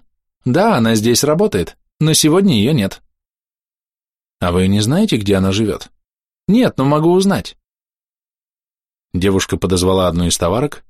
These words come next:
еще одну куклу Барби со светлыми волосами, светлыми глазами и сияющей улыбкой, и сказала: «Познакомьтесь, это Кристина.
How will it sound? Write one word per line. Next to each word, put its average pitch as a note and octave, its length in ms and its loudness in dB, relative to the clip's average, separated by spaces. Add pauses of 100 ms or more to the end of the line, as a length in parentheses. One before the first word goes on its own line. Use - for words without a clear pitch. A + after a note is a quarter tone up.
(120)
еще G#2 360 2
одну G#2+ 160 0
куклу G#2 320 0
Барби A2 280 0
со G2 140 0
светлыми F#2+ 400 0
волосами, F2+ 540 -2 (140)
светлыми G2+ 480 0
глазами F#2 520 -2 (180)
и D3 80 -2
сияющей G2 540 0
улыбкой, G#2+ 560 -2 (680)
и C#3 80 -4
сказала: F#2+ 520 -4 (880)
«Познакомьтесь, A2 640 0
это G3 140 -2
Кристина. A2 560 -2